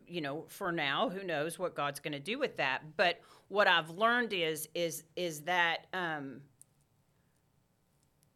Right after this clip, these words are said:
I can't, I can't give, I can't give understanding and empathy. It's,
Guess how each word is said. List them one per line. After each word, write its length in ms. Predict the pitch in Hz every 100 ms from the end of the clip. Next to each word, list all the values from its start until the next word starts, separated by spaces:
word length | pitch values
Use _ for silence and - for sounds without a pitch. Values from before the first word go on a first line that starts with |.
| _ _
I 120 | 175 185
can't, 520 | - 233 214 202 -
I 100 | 196
can't 480 | 208 - 240 226 175
give, 500 | 180 220 220 220 180 - -
I 80 | 190
can't 420 | - 240 233 180
give 240 | 214 208 -
understanding 840 | 190 185 180 - 190 170 170 180 -
and 120 | 170 -
empathy. 580 | 160 156 180 208 208 - _ _ _ _ -
It's, 180 | 233